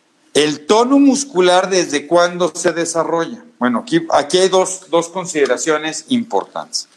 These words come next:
La primera es que el tono muscular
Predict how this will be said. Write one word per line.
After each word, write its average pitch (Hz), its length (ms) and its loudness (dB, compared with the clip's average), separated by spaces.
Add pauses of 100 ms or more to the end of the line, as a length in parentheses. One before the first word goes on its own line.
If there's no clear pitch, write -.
(720)
La 151 280 2
primera 202 580 2
es 160 460 -2 (840)
que 165 420 2
el 147 300 -4
tono 214 320 4
muscular 147 960 0